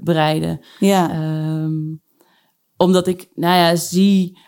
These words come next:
Speaker 1: hoeveel behoefte er aan is. En hoeveel, eh, behoefte ouders ook hebben aan hoe, hoe doe je dat met je kinderen.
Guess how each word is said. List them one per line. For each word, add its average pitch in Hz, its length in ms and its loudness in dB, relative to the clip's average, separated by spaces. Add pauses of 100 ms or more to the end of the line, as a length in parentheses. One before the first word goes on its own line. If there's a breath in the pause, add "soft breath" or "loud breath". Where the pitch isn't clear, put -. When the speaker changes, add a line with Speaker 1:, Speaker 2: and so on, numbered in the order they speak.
Speaker 1:
hoeveel 180 440 2
behoefte 175 440 0
er 165 240 -4
aan 156 280 -4
is. 151 380 -4
En 165 140 -4
hoeveel, 165 680 -4
eh, 165 140 -8
behoefte 185 340 0
ouders 208 380 0
ook 170 180 -4
hebben 165 500 0
aan 160 340 0
hoe, 185 340 0
hoe 175 200 -2
doe 196 160 2
je 185 80 2
dat 175 240 0
met 165 220 0
je 160 80 -6
kinderen. 160 500 -2